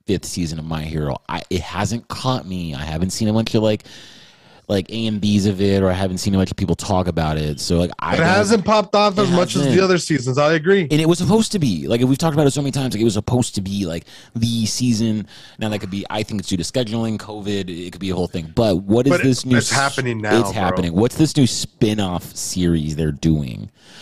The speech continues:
Speaker 1: Like, I don't know if that's what you wanna call it.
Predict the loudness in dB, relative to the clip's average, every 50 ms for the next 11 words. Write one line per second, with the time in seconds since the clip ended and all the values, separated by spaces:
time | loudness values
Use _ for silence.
0 | -20 -20 -20 -20 -10 -4 -2 0 0 0 0 -4 -8 -14 -18 _ _ _ _ _
1 | _ _ -18 -18 -16 _ -4 0 2 4 4 4 4 4 4 4 4 4 4 4
2 | 2 2 0 -2 -6 -4 -2 -2 -2 -2 -2 -2 -2 -2 -2 -6 -8 -12